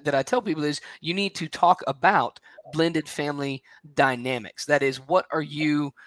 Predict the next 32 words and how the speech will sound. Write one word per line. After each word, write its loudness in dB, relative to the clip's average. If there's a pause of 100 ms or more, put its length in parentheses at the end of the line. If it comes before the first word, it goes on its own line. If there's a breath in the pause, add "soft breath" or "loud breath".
(140 soft breath)
um, 0
what 2
are 4
you 2
expecting -2
it -10
to -4
be -6
like? -12 (320)
What 4
do -4
you, 0
you 0
know, -6
are 4
the -4
kids 2
gonna 0
live 4
with -8
you? 0
What 2
is -2
the -6
schedule? 4
How 2
are 6
you -2
gonna -2
handle -2
those 0
things? -6